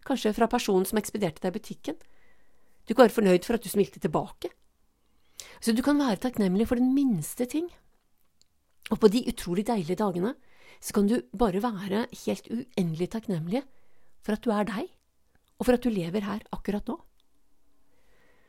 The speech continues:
Altså, dette med takknemlighet vil jo ikke løse utfordringer med perfeksjonisme, men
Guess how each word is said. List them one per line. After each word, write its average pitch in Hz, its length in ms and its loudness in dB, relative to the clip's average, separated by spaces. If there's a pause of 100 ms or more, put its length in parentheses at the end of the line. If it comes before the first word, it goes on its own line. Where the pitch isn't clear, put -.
(680)
Altså, 226 160 2
dette 254 220 4
med 233 280 8
takknemlighet 208 540 2
vil 185 100 4
jo 180 60 -2
ikke 254 160 2
løse 233 420 2
utfordringer 185 720 2
med - 220 0
perfeksjonisme, 240 680 2 (840)
men 247 240 4